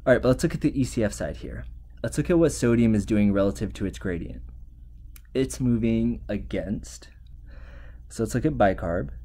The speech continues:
Relative to its gradient, it's moving down. So this time, bicarb is giving off the energy that allows sodium to piggyback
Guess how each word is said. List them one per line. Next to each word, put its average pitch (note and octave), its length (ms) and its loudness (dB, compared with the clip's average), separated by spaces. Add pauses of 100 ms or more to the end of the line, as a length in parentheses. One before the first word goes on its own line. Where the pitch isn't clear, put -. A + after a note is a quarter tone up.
(440)
Relative B2 540 2
to G#2+ 200 -2
its D3 160 0
gradient, G2 460 -2
it's G#2+ 140 -6
moving F#2 500 0 (540)
down. F2+ 600 0 (540)
So F#2+ 540 2 (160)
this D3 300 4
time, F#2 500 -2
bicarb B2 580 4
is A#2 120 2
giving G#2 340 2
off B2 280 0
the C3+ 180 0
energy F#2 560 -2 (240)
that G#2 120 4
allows F#2 320 2
sodium G2+ 460 2
to A2+ 200 -4
piggyback G#2+ 760 -2